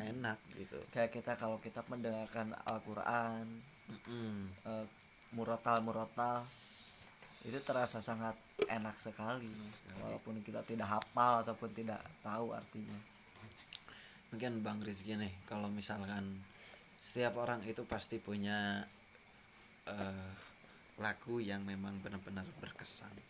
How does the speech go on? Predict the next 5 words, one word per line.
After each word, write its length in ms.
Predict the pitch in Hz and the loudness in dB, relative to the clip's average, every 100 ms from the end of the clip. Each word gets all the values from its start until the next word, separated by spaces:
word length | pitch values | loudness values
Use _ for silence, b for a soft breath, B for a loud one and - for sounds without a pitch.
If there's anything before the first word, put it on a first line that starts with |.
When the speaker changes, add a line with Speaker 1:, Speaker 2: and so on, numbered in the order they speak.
| - | -12
Speaker 1:
ataupun 380 | - 98 95 107 101 - | -8 -6 -4 -4 -4 -6
punya 240 | - 98 98 92 - - - - - - - - - | -8 -6 -6 -8 -14 -16 -16 -16 -16 -16 -16 2 2
suatu 300 | - 135 131 135 | 2 -2 -2 -2
cerita. 460 | 127 104 - 107 - - - - - - | -2 -2 -6 -10 -12 -16 -16 -14 -10 -6
Speaker 2:
Hmm. 720 | 117 135 139 135 117 113 | -2 -2 -2 -2 -2 -2